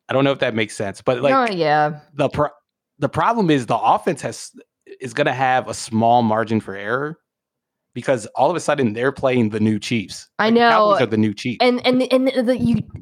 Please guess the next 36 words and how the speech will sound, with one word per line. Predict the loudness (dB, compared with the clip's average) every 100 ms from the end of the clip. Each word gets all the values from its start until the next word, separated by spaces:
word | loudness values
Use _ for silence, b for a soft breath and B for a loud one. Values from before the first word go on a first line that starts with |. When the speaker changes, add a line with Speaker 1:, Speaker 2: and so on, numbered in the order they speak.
| -8
Speaker 2:
and | -4 0 0
you | 0
know | 0 -2
that's | -4 -6
gonna | -4 -2
be, | 0
like, | 2 2 2
in | -2 0 -4 -6 -8
Mahomes' | -6 -2 -2 -4
head, | -4 0 0 -2 -4
right? | 2 2 4 0 -2
Like, | 0 0 0
and | 0
that's | 0 0
the | -4
problem. | -2 0 2 0
Like, | 0 -4 -6 b b b _ _ _ _ -8
you | -2 0
have | 2 0 0
to | -4
pretend | -4 -8 -2 2 2 2 -2
like | 0 0 0 -4 -2
it's | -2 0
a | -4
bad | -2 -2 0 0
<laughs> | 0
offense | -2 -2 0 0 0
across | 0 0 0 -2
the | -8
field | -4 0 2 2
almost. | 2 2 2
Like, | 0 0
you | 0
gotta, | 0 2 2 2 B B B B
like, | -6
the | -2